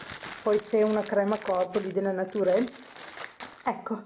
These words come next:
niente, adesso preparo, mi preparo perché de-, mi preparo,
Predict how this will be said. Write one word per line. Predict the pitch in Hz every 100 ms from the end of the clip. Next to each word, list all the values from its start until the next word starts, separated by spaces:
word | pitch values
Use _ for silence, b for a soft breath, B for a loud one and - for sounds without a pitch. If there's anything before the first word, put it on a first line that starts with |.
| B B B B -
niente, | 233 214
adesso | 220 240 311
preparo, | 233 226 208 240 311 320 311
mi | 240
preparo | 233 226 220 247
perché | 349 330
de-, | 233 220
mi | 190
preparo, | 185 202 185 160 160 151